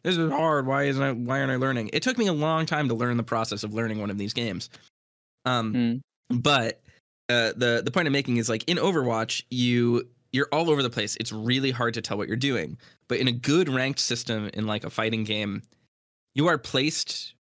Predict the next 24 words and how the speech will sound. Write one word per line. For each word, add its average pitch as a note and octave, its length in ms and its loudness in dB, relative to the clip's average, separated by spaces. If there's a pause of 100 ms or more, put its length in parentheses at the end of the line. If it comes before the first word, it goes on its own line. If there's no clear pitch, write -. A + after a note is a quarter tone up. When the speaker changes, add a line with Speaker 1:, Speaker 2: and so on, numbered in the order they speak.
(160)
Speaker 1:
where B2 160 2
you A#2+ 160 2
belong. G#2 520 -2 (560)
You B2 120 4
fight D3+ 320 0
people A2 500 -2 (120)
who B2+ 220 0
are A2+ 120 2
Speaker 2:
I, C3 60 2
Speaker 1:
where A2+ 120 2
Speaker 2:
yeah. A2+ 240 0
Speaker 1:
they A#2+ 160 2
belong. G#2+ 720 -2 (560)
And B2+ 200 2
then B2 300 0 (140)
all D#3+ 320 4
of D#3 160 0
your C#3 160 2
wins, A#2 580 0
your A#2 260 0
skill E3 440 0
progression A2 580 -2
is - 160 -2
extremely C3 1300 2